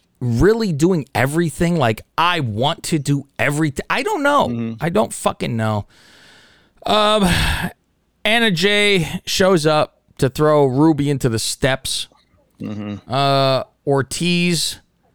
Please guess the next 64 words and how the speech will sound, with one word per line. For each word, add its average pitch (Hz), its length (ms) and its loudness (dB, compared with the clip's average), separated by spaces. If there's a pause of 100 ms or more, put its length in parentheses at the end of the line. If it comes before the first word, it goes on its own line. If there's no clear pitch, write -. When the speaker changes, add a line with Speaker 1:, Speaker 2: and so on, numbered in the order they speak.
(500)
Speaker 1:
gets 147 380 0
R 143 260 2
K 123 280 0
O 127 160 2
by 117 200 0
Sammy, 151 640 0
then 127 180 0
they 113 140 0
Speaker 2:
And 113 80 0
Speaker 1:
lose. 113 360 2
Speaker 2:
he's 117 140 -6
bleeding 143 400 2
for 104 160 -12
some 95 240 -4
reason. 92 320 -4
I 98 40 -4
was 113 100 -6
trying 180 180 0
to 147 80 -4
figure 139 180 0
out 127 60 0
how 220 160 2
he 156 60 0
Speaker 1:
Fuck, 113 100 0
Speaker 2:
got 87 60 -8
blood. 104 420 -2
Speaker 1:
I, 180 40 2
and 185 140 2
you 196 60 0
know 202 140 2
what? 208 120 4
I 202 60 2
rewound 185 500 2
it 165 100 -6
too, 190 340 4
and 151 100 -2
it 147 120 -2
was 135 240 0
when 147 180 2
the 143 60 2
camera 147 380 0
was 139 180 0
turned 156 320 0
away, 127 400 2
Speaker 2:
Yeah. 101 340 2
Speaker 1:
he 127 100 2
ended 120 220 0
up 113 140 -6
s-, - 160 -8
banging 107 680 -2
his 98 100 -2
head 92 180 0
on 90 140 -4
something, 92 440 -6
you 101 80 0
know, 90 140 0
Speaker 2:
Yeah, 92 60 -4
Speaker 1:
which 107 140 0
is, 113 60 -4
Speaker 2:
there's 113 120 -2
Speaker 1:
I'm 107 100 2
Speaker 2:
no 135 80 2
Speaker 1:
sure, 123 100 0
accident. 101 480 -6